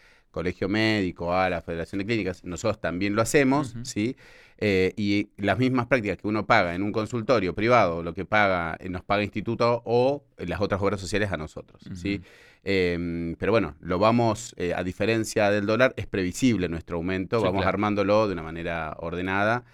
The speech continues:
Speaker 1: eh, y que n-, y que va de la misma manera, de la misma manera que instituto eroga fondos para, eh, las prestaciones, también mejoran los ingresos en la provincia, en el subsector público, para poder reinvertir, eh,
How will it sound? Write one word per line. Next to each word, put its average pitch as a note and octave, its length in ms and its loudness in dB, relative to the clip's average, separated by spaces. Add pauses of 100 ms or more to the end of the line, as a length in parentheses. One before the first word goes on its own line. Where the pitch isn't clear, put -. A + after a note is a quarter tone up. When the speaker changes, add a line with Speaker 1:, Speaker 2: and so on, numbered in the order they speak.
(300)
Speaker 1:
eh, F2 420 0
y F#2+ 140 -4
que F2+ 140 -6
n-, E2 260 -6
y F#2 100 -6
que F#2 120 -6
va G#2 160 4
de A2+ 60 4
la G#2+ 60 4
misma A2 200 0
manera, A2+ 240 4
de E2+ 80 0
la F#2+ 40 -2
misma G#2+ 120 -2
manera G#2+ 240 0
que F2+ 220 -4
instituto F2+ 640 -6
eroga A2 380 2
fondos A2+ 420 -2
para, F#2 420 2 (340)
eh, F2 360 -2
las F2 100 -4
prestaciones, C#3 600 0
también G#2 520 2
mejoran G2+ 300 -2
los G#2+ 80 -2
ingresos G#2 420 0
en E2+ 100 -6
la E2+ 100 -2
provincia, A2+ 360 -2
en D2+ 60 -8
el - 40 -12
subsector G2+ 420 -6
público, B2 440 0
para G#2+ 340 2
poder F#2+ 540 0
reinvertir, G2+ 880 0 (420)
eh, D2 600 -4